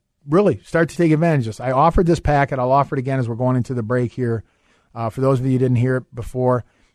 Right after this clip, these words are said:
it does include the budget worksheet. Figure out what your expenses are. Know what you're gonna spend. If you go through this, remember the expenses don't stop when you stop working. You may be surprised when you go through it. I get a lot of people that say that, "Well, I didn't realize what I spend," or, "I, I'm in a pretty good place."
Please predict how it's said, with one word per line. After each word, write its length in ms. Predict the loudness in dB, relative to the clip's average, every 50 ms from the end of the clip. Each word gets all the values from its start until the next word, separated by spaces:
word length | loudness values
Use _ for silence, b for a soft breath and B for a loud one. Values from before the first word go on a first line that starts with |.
| _ _
it 200 | -10 -10 -4 0
does 200 | 2 2 4 2
include 300 | 2 0 0 0 0 0
the 80 | 0
budget 320 | 0 2 0 0 0 -2 -2
worksheet. 440 | -2 -4 -4 -4 -8 -12 -14 -14 -16 _
Figure 380 | _ -4 -2 0 2 4 4
out 140 | 4 4 4
what 160 | 4 2 2
your 120 | 2 2 0
expenses 460 | 0 -2 -2 -4 -2 -2 -4 -6 -8
are. 160 | -8 -8 -6
Know 200 | -4 -2 0 2
what 200 | 2 2 2 2
you're 100 | 0 0
gonna 160 | 0 0 0
spend. 380 | -2 -4 -4 -4 -4 -2 -4 -6
If 100 | -6 -6
you 120 | -4 -2
go 160 | 0 0 0 0
through 300 | 0 2 2 4 4 4
this, 260 | 2 0 -2 -4 b b b b b b b -6
remember 300 | -2 0 2 2 2 2
the 60 | 0
expenses 480 | 0 -2 0 0 0 0 0 -2 -2
don't 180 | -2 -2 -2 -2
stop 380 | -2 0 0 2 2 2 0 -2
when 120 | -2 -2
you 60 | -2
stop 360 | -2 -4 -4 -2 -2 -2 -2
working. 400 | -2 -2 -2 -2 -4 -8 -10 -10 b b b b b b b b b
You 120 | -6 -2 0
may 180 | 2 2 2
be 140 | 4 4 2
surprised 540 | 2 2 2 2 4 4 4 4 4 2 2
when 100 | 2 2
you 80 | 2
go 140 | 2 2 0
through 240 | 0 0 0 0 0
it. 140 | -2 -4 -8 -12
I 80 | -12
get 140 | -8 -8 -6
a 40 | -4
lot 140 | -4 -4 -2
of 60 | -2
people 260 | -2 -2 -2 -2 -4
that 120 | -4 -4
say 160 | -2 -2 -2 -2
that, 140 | -2 0
"Well, 120 | 0 2 2
I 80 | 2
didn't 160 | 2 2 2 2
realize 300 | 2 2 2 0 -2 -2
what 120 | -2 -2
I 40 | -4
spend," 340 | -4 -4 -6 -4 -4 -2 -2
or, 100 | -2 -2
"I, 140 | -4 -4 -6 -6
I'm 180 | -4 -2 -2 -2
in 60 | 0
a 40 | 0
pretty 200 | 0 0 0 0
good 160 | -2 -2 0
place." 380 | 0 2 2 2 0 -2 -6